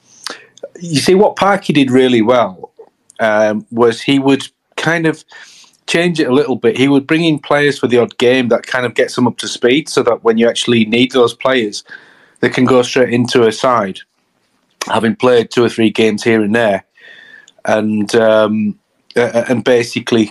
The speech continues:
kind of, um, you know, sort of just fit in and, and not be behind the rest of the team. I think it's a difficult one 'cause I, I agree to a certain degree, uh,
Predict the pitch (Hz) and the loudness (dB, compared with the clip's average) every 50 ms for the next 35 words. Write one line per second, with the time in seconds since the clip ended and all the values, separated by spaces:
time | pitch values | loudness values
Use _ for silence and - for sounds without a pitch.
0 | - - - 120 113 113 110 104 - - - 113 110 110 104 107 104 101 - - | -4 -4 -4 -2 -2 -2 -4 -6 -4 -2 0 2 2 2 0 -2 -4 -6 -4 -2
1 | 147 123 110 104 - - 131 123 117 110 123 - - - - 135 113 120 139 147 | 0 0 0 0 0 -2 -4 -2 0 0 0 -2 0 -2 -2 0 2 2 2 2
2 | 135 117 113 110 - 117 113 117 117 120 123 127 127 123 - _ _ - 123 120 | 2 2 2 2 0 0 0 2 2 4 4 4 2 2 -2 _ _ 0 0 2
3 | 117 113 113 - - - - - - - - - - _ _ - 135 117 127 131 | 0 -2 -4 -6 -12 -18 -20 -18 -18 -18 -20 -20 -20 _ _ -2 -2 0 0 -2
4 | 123 110 107 110 120 120 117 - - 104 104 104 - - 135 156 175 175 151 123 | -2 -2 0 0 0 0 0 -4 -6 -6 -6 -6 -4 -2 -2 0 0 0 -2 -4
5 | - - 139 123 - - - - - - - - - - - - - _ _ _ | -2 -2 -2 -2 -2 -6 -14 -20 -20 -20 -20 -20 -20 -20 -20 -20 -20 _ _ _
6 | _ _ - - - 175 - - 180 165 156 - 147 - 175 175 180 196 180 190 | _ _ -12 -8 -6 -6 -2 0 0 0 0 -2 -2 -2 0 0 0 0 2 2
7 | 156 135 127 123 113 - - 139 131 123 131 139 131 - 147 127 123 156 156 165 | 2 4 2 2 0 0 0 0 2 2 0 -2 -2 -2 -4 -2 0 2 2 2
8 | 156 - - 147 - - 160 139 127 117 110 - 127 139 143 143 131 123 - - | 0 -2 -4 -6 -4 -4 -4 -4 -4 -6 -6 -4 -2 0 0 -2 -4 -8 -10 -4
9 | 113 110 107 107 107 104 | -2 0 2 2 0 -2